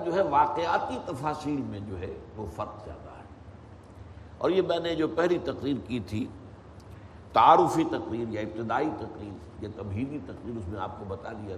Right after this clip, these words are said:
تھا کہ قرآن مجید میں اور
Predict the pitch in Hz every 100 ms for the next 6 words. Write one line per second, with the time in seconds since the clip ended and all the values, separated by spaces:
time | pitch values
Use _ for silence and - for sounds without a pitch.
0 | 82 92 - - - - - - - -
1 | - - - - - - 139 139 139 180
2 | 254 220 185 208 202 196 196